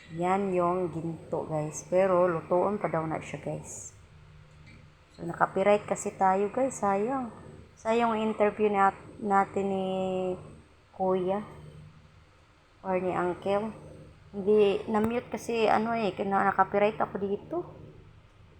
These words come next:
Kasi may music, and then yung makina kasi, guys, napakaingay. So, to, inudyo ko na lang, i-voice over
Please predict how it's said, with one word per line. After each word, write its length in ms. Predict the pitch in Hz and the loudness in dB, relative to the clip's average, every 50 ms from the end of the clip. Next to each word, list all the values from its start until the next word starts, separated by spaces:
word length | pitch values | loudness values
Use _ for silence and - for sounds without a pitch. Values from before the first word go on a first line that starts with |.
| - _ _ - - - - - - - - - _ - 285 - - - - - - | -20 _ _ -20 -20 -20 -20 -20 -20 -20 -20 -20 _ -20 -20 -20 -20 -20 -20 -20 -20
Kasi 160 | - - - - | -20 -20 -10 -4
may 240 | 226 233 226 220 | 0 0 2 4
music, 640 | 220 214 220 233 262 254 - - - 214 202 196 190 - - | 4 4 2 2 0 -2 -4 -2 2 2 2 2 0 -4 -4
and 160 | 196 190 190 | -4 -2 -2
then 240 | 190 190 190 190 190 | -2 -2 -2 -4 -2
yung 400 | 185 196 196 196 196 202 202 - - - - - - - - | -2 -2 -2 -2 -4 -6 -8 -12 -16 -16 -16 -16 -12 -2 0
makina 360 | 208 208 - - 214 214 214 | 0 0 0 0 0 0 0
kasi, 320 | 208 208 202 - 208 214 | 0 0 -2 -2 -4 0
guys, 640 | 185 196 185 175 175 170 175 - - - - - - - - - - - - _ - _ _ _ _ _ _ _ - - - | 4 4 4 4 4 0 -4 -10 -14 -14 -16 -16 -16 -20 -20 -20 -20 -20 -20 _ -20 _ _ _ _ _ _ _ -20 -10 -8
napakaingay. 1040 | 202 202 - - - - - - - - 202 190 190 196 196 190 190 190 185 180 170 | -8 0 2 0 2 4 2 0 0 -2 -2 -2 0 0 0 0 -2 -2 -4 -6 -8
So, 220 | - - - - 185 175 180 175 175 175 175 175 190 - - - - - - - - _ _ _ _ _ _ _ _ _ _ _ | -12 -12 -8 -6 -4 -4 -4 -4 -4 -4 -4 -6 -8 -10 -12 -16 -20 -20 -20 -20 -20 _ _ _ _ _ _ _ _ _ _ _
to, 440 | - 226 220 208 190 185 175 - - - - - - - - | 0 4 4 6 6 6 4 2 0 -4 -10 -14 -16 -12 -8
inudyo 480 | - 170 180 196 196 190 170 165 - 202 196 - | -6 -4 -2 -2 -2 -2 -2 -2 0 0 0 0
ko 80 | 196 | -2
na 160 | 190 196 185 | -2 0 0
lang, 280 | 185 202 208 196 185 180 180 | 0 2 2 2 0 0 -2
i-voice 560 | 170 170 175 175 180 180 180 170 - - - | -4 -4 -4 -2 0 0 -2 -2 -4 -6 -2
over 320 | - 190 185 170 180 185 | 0 0 2 4 4 2